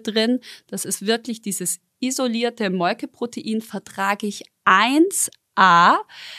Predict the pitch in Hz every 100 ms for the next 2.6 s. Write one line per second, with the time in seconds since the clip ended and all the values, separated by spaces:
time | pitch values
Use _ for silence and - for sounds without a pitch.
0 | - _ 226 - - _ _ _ _ _
1 | _ - 214 196 233 - - 233 220 -
2 | 285 320 247 190 -